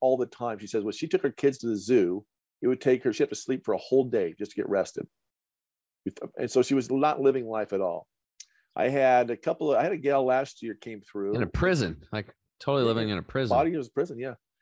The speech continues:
Speaker 1: This gal had cancer, and her daughter talked her into doing all the traditional treatments. She went to Huntsman, did chemo, had myeloid bone cancer. That's a pretty serious one. Uh, they tell you that's a death sentence. Uh, but she says, finally she says last July, "David,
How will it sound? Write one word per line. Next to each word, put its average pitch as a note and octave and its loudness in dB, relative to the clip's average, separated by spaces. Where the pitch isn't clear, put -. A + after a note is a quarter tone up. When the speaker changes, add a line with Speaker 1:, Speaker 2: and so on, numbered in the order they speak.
Speaker 1:
This D#3+ 0
gal C#3+ 6
had B2 4
cancer, B2 -6
and A2+ -8
her A2 -4
daughter G#2+ 4
talked A2 0
her A2 -10
into A2 -6
doing G#2 -4
all G#2 2
the G#2 -4
traditional G2+ -2
treatments. G#2+ -4
She G#2 -2
went G#2 -2
to F#2 -4
Huntsman, F#2+ -2
did B2 2
chemo, A2+ -4
had B2 0
myeloid G3+ 2
bone A3 0
cancer. C3+ -6
That's - -10
a A#3+ -14
pretty C4+ 2
serious B3+ -2
one. F2+ -4
Uh, A2+ 6
they C3+ 4
tell E3+ 0
you E3 4
that's E3 2
a D#3+ -4
death E3+ 0
sentence. - -6
Uh, A#2 6
but C3+ 2
she E3 0
says, B2 0
finally D3 2
she C#3+ -8
says B2+ 0
last B2+ 2
July, A2+ 0
"David, E3 4